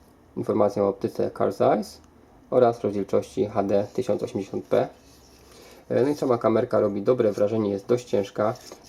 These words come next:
E, mamy taką wyginającą się nóżkę z antypoślizgami,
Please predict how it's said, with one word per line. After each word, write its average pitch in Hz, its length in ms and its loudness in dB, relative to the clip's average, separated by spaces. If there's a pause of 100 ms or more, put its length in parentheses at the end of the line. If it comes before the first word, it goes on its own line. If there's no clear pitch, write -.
E, 101 200 2
mamy 101 280 2
taką 98 380 0
wyginającą 104 800 0
się 101 200 -2
nóżkę 104 640 0 (460)
z - 160 -12
antypoślizgami, 120 1040 0